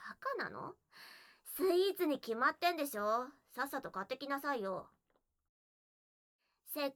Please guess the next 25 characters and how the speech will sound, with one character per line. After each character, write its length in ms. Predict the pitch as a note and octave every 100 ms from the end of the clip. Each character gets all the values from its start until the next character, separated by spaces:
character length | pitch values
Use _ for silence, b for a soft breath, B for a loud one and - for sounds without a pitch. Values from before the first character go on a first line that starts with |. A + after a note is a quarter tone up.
| _
か 140 | F4+
く 160 | - F4
ラ 160 | E4 E4
イ 60 |
ブ 100 | B3+
も 220 | A3 F#3
終 140 | G3+ B3
わ 60 |
っ 20 | -
て、 140 | C#4+ D4 B3+ B B B B
明 80 | E4+
日 80 | F#4 - G#4
久 220 | G4+ G4
し 140 | G4 G4+
ぶ 100 | G4
り 100 | F#4+
の 200 | G4 G#4+
オ 40 |
フ 140 | B4 G4
な 140 | F4+
ん 60 | D4
だ 100 | C4+
か 120 | A#3+
ら 100 | A#3
さ。 580 | E4 F#4+ F4+ B3 F#3